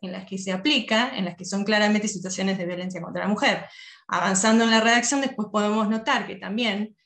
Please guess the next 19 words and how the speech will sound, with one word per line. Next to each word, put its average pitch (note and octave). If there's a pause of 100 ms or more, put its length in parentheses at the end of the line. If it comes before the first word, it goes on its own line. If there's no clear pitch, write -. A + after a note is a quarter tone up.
(240)
eh, F#3+
por G3
ejemplo, G3
hace G3
referencia G3+
a F3
un F#3+
homicidio G3+
piadoso B3
en E3+
la E3
primera F3+
parte, B3 (720)
eh, F#3+
cuando G3
si -
no A3
tiene C#4+
relación, A3